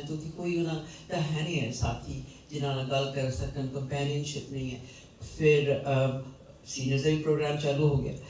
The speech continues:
So, ਜੋ ਆਰਗੇਨਾਈਜ਼ੇਸ਼ਨ ਹੈ, ਉਹ ਕਾਫੀ ਇਵੋਲਵ ਕਰ ਰਹੀ ਹੈ, you know, ਅਹ, ਥਰਟੀ ਥ੍ਰੀ ਈਅਰਸ ਵਿੱਚ। ਤੇ ਹੁਣ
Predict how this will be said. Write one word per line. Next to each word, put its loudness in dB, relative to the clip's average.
So, 6
ਜੋ 10
ਆਰਗੇਨਾਈਜ਼ੇਸ਼ਨ 8
ਹੈ, 8
ਉਹ 6
ਕਾਫੀ 4
ਇਵੋਲਵ 2
ਕਰ 0
ਰਹੀ -2
ਹੈ, -2
you -6
know, -2
ਅਹ, -4
ਥਰਟੀ 0
ਥ੍ਰੀ 2
ਈਅਰਸ 0
ਵਿੱਚ। -6
ਤੇ 4
ਹੁਣ 6